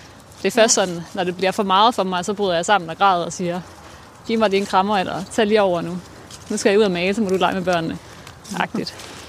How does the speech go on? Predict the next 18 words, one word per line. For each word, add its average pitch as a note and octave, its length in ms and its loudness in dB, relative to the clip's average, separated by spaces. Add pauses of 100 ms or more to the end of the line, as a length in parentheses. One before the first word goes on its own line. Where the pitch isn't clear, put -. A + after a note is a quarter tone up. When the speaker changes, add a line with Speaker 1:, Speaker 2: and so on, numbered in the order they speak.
Speaker 2:
Ja, G3+ 200 -4
så - 160 -10
det A3+ 100 -4
er G#3+ 40 -4
det C4 140 2
her C4 80 4
med, A3+ 100 2
at A3 60 0
man G#3 220 -2
måske G#3+ 320 0
også A#3 120 0
skal G3 400 0 (800)
være G3 120 -2
god B3 240 0
til - 160 -2
at G#3 140 0
sige A3 140 -2
til C4 460 2